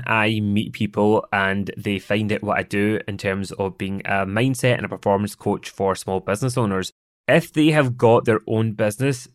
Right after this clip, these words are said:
well, very typically, the question pops up around a version of the, "Well, what advice would you have for me about growing my business?" And my answer is normally, "It really depends."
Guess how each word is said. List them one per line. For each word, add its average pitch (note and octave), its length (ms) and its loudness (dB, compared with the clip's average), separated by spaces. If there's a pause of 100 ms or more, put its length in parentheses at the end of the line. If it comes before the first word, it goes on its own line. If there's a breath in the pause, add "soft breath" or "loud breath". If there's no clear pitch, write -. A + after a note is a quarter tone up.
(100)
well, C3+ 120 2
very E3+ 300 4
typically, B2 800 2 (160)
the A#2+ 80 0
question B2 560 2
pops - 400 0
up C#3+ 200 4
around A2 640 4 (320 soft breath)
a C3 120 6
version D#3 520 6
of B2 340 6
the, G#2 360 6 (260 soft breath)
"Well, B2+ 140 4
what C3 320 2
advice B2 540 0
would A2 160 -4
you G#2+ 80 -2
have G#2 500 2
for G#2 220 -2
me C3 560 4
about G#2 320 2
growing G#2+ 240 0
my G2 160 0
business?" A2 540 -2 (540 soft breath)
And C3 460 4
my A2+ 300 2
answer A#2+ 720 2
is G#2 260 0
normally, A2 880 0 (340)
"It G#2+ 300 -4
really G2 220 0
depends." G2 680 -4